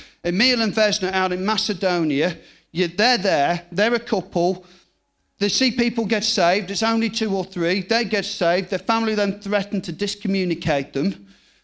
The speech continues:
So the people don't come to the church anymore. All the work they put in is disappearing. They're sat there and there's like, "There's nobody in the church. We put all this work in. We're seeing people saved. They're still not coming to church."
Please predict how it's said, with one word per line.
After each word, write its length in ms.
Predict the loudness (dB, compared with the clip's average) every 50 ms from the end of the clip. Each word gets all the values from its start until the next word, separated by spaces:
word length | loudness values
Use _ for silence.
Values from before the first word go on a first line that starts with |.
| _ _ _ _ _ _ _ _
So 200 | -4 -2 0 0
the 80 | -2 -2
people 300 | -4 -4 -4 -4 -4 -2
don't 280 | -2 -2 -2 -2 -4 -6
come 180 | -6 -4 -4
to 80 | -4 -6
the 120 | -6 -6
church 400 | -4 -4 -2 -2 -2 -4 -4 -4
anymore. 460 | -4 -4 -2 -2 -2 0 -2 -2 0
All 220 | 0 0 0 0 0
the 60 | 0
work 300 | 0 0 -2 -2 -2 -4
they 120 | -6 -8
put 260 | -8 -4 -4 -4 -2 -2
in 160 | -2 -2 -4
is 100 | -6 -6
disappearing. 840 | -6 -6 -6 -6 -10 -10 -6 -4 -4 -2 -2 -2 -2 -4 -4 -4 -8 -12 -20 _ _ _
They're 100 | -4 -4
sat 320 | -2 0 0 -2 -2 0 0
there 220 | 2 2 2 2
and 80 | 0 -2
there's 140 | -2 -2 -2
like, 260 | -2 -2 -2 -4 -8
"There's 120 | -8 -4
nobody 360 | -2 0 0 0 0 0 0 0
in 100 | 0 -2
the 80 | -4
church. 400 | -4 -4 -2 -2 -2 -2 -2 -4
We 60 | -6
put 200 | -4 -2 -2 0
all 160 | 0 0 0 0
this 200 | -2 -2 -2 -2
work 300 | -2 -2 -2 -2 -2 -4
in. 100 | -2 -2
We're 80 | -2
seeing 300 | 0 0 0 0 0 -2
people 300 | -2 -2 -4 -2 -4 -6
saved. 340 | -4 -2 0 0 0 0 -2
They're 60 | -4
still 260 | -2 0 0 0 2
not 240 | 2 0 0 -2 -2
coming 240 | -4 -2 -2 0 -2
to 60 | -2 -4
church." 460 | -4 -4 -4 -2 -2 -4 -4 -8